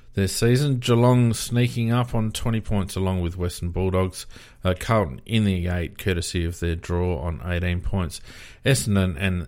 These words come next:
Adelaide just out of the eight, uh, on sixteen.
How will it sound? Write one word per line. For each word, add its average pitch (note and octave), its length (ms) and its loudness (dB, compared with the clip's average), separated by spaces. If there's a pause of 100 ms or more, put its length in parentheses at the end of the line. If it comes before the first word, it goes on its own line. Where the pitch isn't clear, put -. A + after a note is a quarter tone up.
(100)
Adelaide F#2 400 2
just - 260 -2
out G2 160 4
of F#2 60 2
the F2 140 0
eight, F2+ 380 -2 (200)
uh, F2+ 440 0
on F2+ 160 -4
sixteen. A#2 800 2